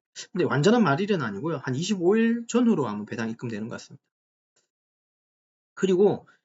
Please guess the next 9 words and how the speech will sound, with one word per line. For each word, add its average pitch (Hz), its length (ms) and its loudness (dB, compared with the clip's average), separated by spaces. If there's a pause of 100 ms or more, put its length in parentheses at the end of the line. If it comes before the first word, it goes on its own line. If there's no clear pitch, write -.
(120)
배당의 220 360 2
이제 151 180 0
이 143 280 -4
흐름을 262 380 4
보니까 117 680 -4
상단 185 480 -2
올라갔다가 180 640 -2
이제 120 220 -6
빠졌고, 139 1120 -6